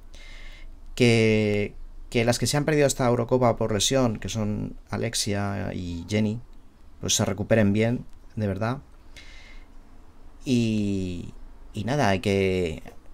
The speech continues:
hay que dejar de, de pensar un poquito en la Eurocopa. Eh, tenemos un, un ojito todavía desviado hacia la selección francesa, como ya sabéis. Y, y,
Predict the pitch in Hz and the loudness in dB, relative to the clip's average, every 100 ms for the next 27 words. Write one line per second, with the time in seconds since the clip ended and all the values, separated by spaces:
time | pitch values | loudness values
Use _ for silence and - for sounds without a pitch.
0 | - - - - - - - 107 117 110 | -18 -18 -18 -18 -18 -12 -4 0 4 4
1 | - 113 110 104 101 98 - - - 110 | 4 4 4 4 4 0 -4 -16 -4 -2
2 | 104 104 - 117 110 107 101 - 113 117 | 2 2 4 6 6 4 2 2 2 4
3 | 107 104 104 101 101 123 123 160 - - | 4 6 6 4 4 2 4 4 2 -4
4 | - - - - - - - - 98 98 | -18 -20 -18 -18 -18 -16 -16 -10 -4 -2
5 | 95 92 107 113 113 113 107 104 98 95 | -2 0 2 2 2 2 0 0 -2 -6
6 | - - 123 110 104 - 110 107 104 101 | -12 -8 -2 0 0 0 0 2 4 4
7 | 98 95 104 104 117 98 - - - - | 2 2 2 4 4 4 0 -8 -16 -16
8 | - - - - - - 107 110 - 104 | -16 -16 -16 -14 -14 -6 2 2 2 4
9 | 117 107 98 110 104 101 98 - 110 104 | 6 4 2 0 -2 0 -2 -2 -2 -2
10 | - 107 107 147 190 220 - 196 98 98 | -2 -4 -2 -2 0 0 -2 -6 -6 -4
11 | 107 127 190 - - - - - - - | 2 4 4 2 -6 -12 -14 -14 -12 -12
12 | - - - - - - - - - - | -12 -14 -16 -16 -16 -16 -18 -18 -18 -18
13 | - - - - - - - 139 143 - | -18 -18 -18 -12 -10 -8 -10 -12 -12 -14
14 | - - 147 143 127 123 117 110 | -14 0 2 4 4 6 4 2